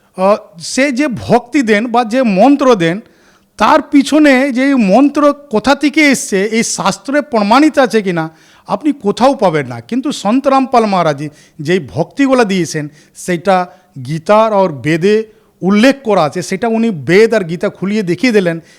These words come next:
যেমনি উনি তিনটা টাইমে আরতি বেদে লেখা আছে, আহ, প্রদীপ জ্বালানো, যে প্রদীপ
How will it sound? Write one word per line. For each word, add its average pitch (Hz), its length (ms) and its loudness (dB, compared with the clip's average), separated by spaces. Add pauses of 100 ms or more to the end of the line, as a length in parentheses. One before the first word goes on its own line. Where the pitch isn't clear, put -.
(120)
যেমনি 180 260 -2
উনি 185 220 -2
তিনটা 233 520 0
টাইমে 196 440 -2
আরতি 190 440 0
বেদে 151 360 0
লেখা 170 280 0
আছে, 165 300 -4 (600)
আহ, 156 600 2 (760)
প্রদীপ 262 460 4 (180)
জ্বালানো, 208 520 0
যে 180 180 -6
প্রদীপ 196 460 0